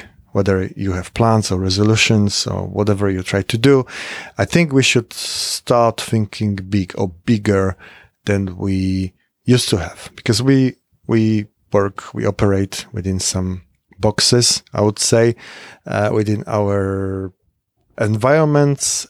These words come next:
And sometimes it's not so easy to get us out of, uh, these habits, things that we think,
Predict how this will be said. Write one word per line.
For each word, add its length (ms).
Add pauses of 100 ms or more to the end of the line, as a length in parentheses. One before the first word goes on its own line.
And 180
sometimes 460
it's 240
not 440 (240)
so 400
easy 460
to 220
get 420
us 300 (120)
out 340 (600)
of, 500
uh, 120
these 460
habits, 960 (160)
things 520 (400)
that 320
we 320
think, 640